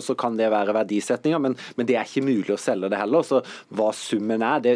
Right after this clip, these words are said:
det vet vi ikke helt hundre prosent, og det skal vi jobbe videre med, men det, det er flere milliarder. Eh, og det vil fortsatt være et kommunalt ansvar å vedlikeholde kirkene, så den stressa ordføreren vil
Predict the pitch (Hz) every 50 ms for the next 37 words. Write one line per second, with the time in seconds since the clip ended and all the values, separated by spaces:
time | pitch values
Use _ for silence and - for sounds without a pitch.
0 | 110 123 113 - - - - 117 113 - 135 117 110 101 - 123 110 101 107 -
1 | 113 104 - 156 160 - 135 113 113 - - 117 113 117 117 107 90 107 101 110
2 | 104 95 80 104 98 98 107 139 185 170 143 131 120 120 - - 147 147 - -
3 | 117 104 98 98 101 110 107 110 107 85 85 95 120 190 180 - - - - -
4 | - - - - 131 131 131 - 147 135 147 175 160 - - 151 135 - - 190
5 | 185 - 175 139 - - - 139 139 139 139 127 113 113 127 135 - - 147 131
6 | - - - 147 233 262 - - - 156 131 135 120 127 120 104 - 120 117 -
7 | - 131 - - - 143 196 277 262 - - 156 147 135 123 - 143 135 131 127
8 | 127 - - - 143 131 - 156 147 127 110 - 131 127 123 151 160 156 147 127
9 | 127 131